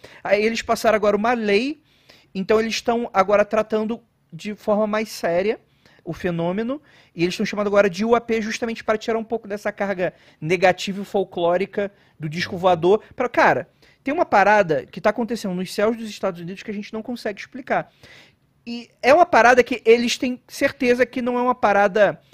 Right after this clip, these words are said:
prejudicial, porque não é uma parada que derruba a caça, que, eh, você não tem, apesar dos relatos, né, você não tem algo físico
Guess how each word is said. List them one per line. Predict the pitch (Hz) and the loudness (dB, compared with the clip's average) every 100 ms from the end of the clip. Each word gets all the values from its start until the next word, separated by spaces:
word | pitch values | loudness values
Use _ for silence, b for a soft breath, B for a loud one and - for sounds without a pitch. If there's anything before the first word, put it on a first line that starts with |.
| b b _ | b b _
prejudicial, | 220 240 226 208 214 - 285 180 131 - - | 6 6 4 -2 -4 -2 4 6 4 0 -12
porque | - 262 | -2 0
não | 269 | 2
é | |
uma | 269 | 2
parada | 247 208 190 | 2 2 -2
que | 165 | -4
derruba | 170 165 139 | -2 0 -2
a | |
caça, | - 170 185 170 - 175 170 b b b b | 2 2 2 0 -4 -6 -6 b b b b
que, | - 170 165 | -12 -10 -10
eh, | - 220 - - - 190 _ 247 | -12 -16 -16 -20 -20 -20 _ -14
você | 233 214 269 | -4 0 2
não | 262 | 2
tem, | 269 269 240 - | 2 0 0 -2
apesar | 165 175 185 | -2 0 0
dos | 196 180 | 0 0
relatos, | 160 165 208 208 175 165 | 2 4 2 0 -4 -6
né, | 180 b b b | -8 b b b
você | 160 180 - 226 | -6 -4 -2 -2
não | 233 | -2
tem | 220 240 240 | -2 -2 4
algo | 233 214 226 220 196 | 4 4 2 0 -2
físico | - - 240 269 247 247 262 254 240 | -6 -4 0 0 -2 -6 -4 -4 -6